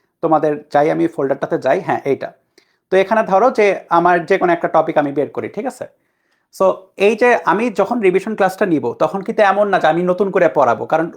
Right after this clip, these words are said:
already আমরা পড়ছি, just রিভিশন দিচ্ছি, কিন্তু আমরা রিভি-, রিভিশন ক্লাসটাতে কি থাকবে? রিভিশন ক্লাসটাতে থাকবে হচ্ছে সিকিউ। So আমি যেটা করব সেটা হচ্ছে, ধরো আমার এই টপিকটাই, যেখানে ভেক্টর লব্ধি ছিল, এই টপিকটা যখন আমি রিভিশন দিচ্ছি, আমি লব্ধির কেসগুলো দেখালাম।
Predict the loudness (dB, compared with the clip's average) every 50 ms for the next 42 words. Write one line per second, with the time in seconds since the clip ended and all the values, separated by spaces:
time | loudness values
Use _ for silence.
0 | -2 0 0 2 2 2 2 2 2 0 -2 0 2 0 0 0 -2 -8 -8 -4
1 | -2 -2 -2 -2 0 0 0 0 0 -2 -4 -4 -4 -6 -8 -8 -16 -18 -18 _
2 | _ _ _ _ _ -6 -2 0 0 2 2 2 2 2 -2 -2 0 -2 0 0
3 | 0 -2 -4 -4 -2 -2 -2 -2 -4 -6 -6 -6 -6 -6 -4 -4 -2 0 0 0
4 | 0 0 -2 -2 -4 -2 -2 -2 -2 -2 -8 -6 -4 -4 -6 -4 -6 -8 -8 -10
5 | -8 -8 -10 -8 -8 -8 -10 -10 -12 _ _ _ _ _ _ _ _ _ _ _
6 | _ -12 -2 0 0 0 2 2 2 2 2 2 0 2 2 2 0 2 2 4
7 | 4 4 4 2 0 0 -2 -4 -2 -2 0 0 -2 -4 -6 -4 -4 -2 -2 -2
8 | -4 -6 _ _ _ _ _ _ _ -20 -10 -2 2 2 4 6 6 4 4 2
9 | 0 0 0 2 2 2 0 0 0 2 2 2 4 2 0 0 0 -2 -2 -2
10 | -2 -2 -2 -2 -4 -4 -4 -2 0 0 -2 0 0 -2 0 0 -2 -2 -4 -6
11 | -4 -4 -6 -6 -6 -10 _ _ _ _ _ _ _ 0 2 2 2 2 0 0
12 | 0 -2 -4 0 0 2 2 2 0 2 0 0 0 0 -2 -2 -2 0 -2 -2
13 | 0 0 -4 -4 -4 -6 -6 -6 -4 -4 -2 -2 0 2 2 0 0 0 -4 -2
14 | 0 0 0 0 0 0 2 2 2 2 2 2 0 -2 -2